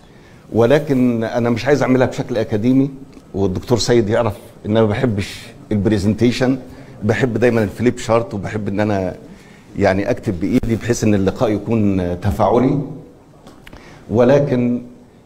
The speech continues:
ميزة البريزنتيشن إنها بترتب الأفكار، ولكن عيبها إنها في بعض الأحيان بتشتت برضو الأفكار، بحيث الواحد بيبقى ملتزم بالنص أكتر ما ملتزم ب، آه، اللي عايز يقوله. آه، بالنسبة لموضوع الحوكمة، أنا بعتبره من الأمور المهمة جدا، لأن في عندنا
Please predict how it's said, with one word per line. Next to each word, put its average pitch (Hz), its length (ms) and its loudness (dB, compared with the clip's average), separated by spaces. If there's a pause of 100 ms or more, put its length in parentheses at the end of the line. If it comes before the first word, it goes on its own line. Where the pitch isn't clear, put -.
ميزة 143 400 4
البريزنتيشن 127 720 0
إنها 117 140 2
بترتب 120 420 0
الأفكار، 113 500 -2 (720)
ولكن 131 400 2
عيبها 139 220 0
إنها 123 160 0
في 110 60 -4
بعض 123 160 2
الأحيان 120 320 -4
بتشتت 123 340 -4
برضو 104 320 -4
الأفكار، - 380 -10 (360)
بحيث 101 260 -4
الواحد 107 220 0
بيبقى 104 260 -2
ملتزم 110 360 0
بالنص 110 400 0
أكتر 104 280 -2
ما 104 160 4
ملتزم 101 480 0
ب، 98 280 0 (640)
آه، 90 400 4
اللي 92 160 0
عايز 95 260 0
يقوله. 76 220 -12 (1200)
آه، 127 140 6
بالنسبة 127 400 0
لموضوع 143 300 0
الحوكمة، 143 480 -2
أنا 135 100 -2
بعتبره 110 340 -4
من 120 180 0
الأمور 120 340 0
المهمة 107 360 2
جدا، 107 300 -2
لأن 101 300 0
في 127 140 0
عندنا 113 220 0